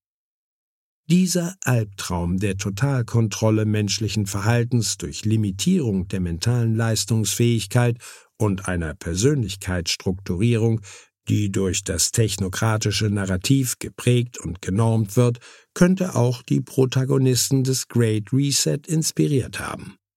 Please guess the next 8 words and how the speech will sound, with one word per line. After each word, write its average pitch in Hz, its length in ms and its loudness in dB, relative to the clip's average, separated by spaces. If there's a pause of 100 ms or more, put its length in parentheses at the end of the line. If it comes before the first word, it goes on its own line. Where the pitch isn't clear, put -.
(340)
Ihnen 160 480 4
werden 160 300 2
die 156 140 0
Parallelen 143 680 2
im 113 160 0
Hinblick 120 640 2
auf - 340 -8
Sauerstoffentzug 104 1400 0